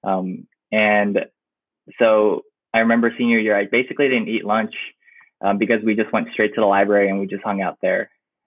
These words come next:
Um, and yeah, and, and lastly, I think one that I can't get out of my head, a memory would be Valo and my bus time, which was extremely, extremely early. And so that time is always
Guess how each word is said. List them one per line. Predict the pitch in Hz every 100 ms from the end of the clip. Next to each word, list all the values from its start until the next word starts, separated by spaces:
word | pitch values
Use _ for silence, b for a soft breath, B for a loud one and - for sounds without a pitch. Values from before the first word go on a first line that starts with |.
| -
Um, | 98 92 - - _ _ _ _ b b b -
and | 113
yeah, | 160 147
and, | - 120
and | 110 120
lastly, | 117 127 147 - 120
I | 107
think | 113 107 104 - B B B B _ _ _ -
one | 110 135 170
that | 165 139
I | 113 -
can't | 131 120
get | 127
out | 120 117
of |
my | 107
head, | 98 104 113
a | -
memory | 107 110 131 143
would | 110
be | 104 107 104 - B B B -
Valo | 101 101 113 135 151 _ _ _ _ _
and | 113
my | 110 98
bus | 101 107 -
time, | 139 147 160 151
which | 117 117
was | 113
extremely, | 107 - - - 151 175 156
extremely | 117 - 131 131 123 117
early. | 110 113 98 90 117
And | 113 113
so | 123
that | 120 135 - -
time | 123 123
is | 113
always | 95 113 120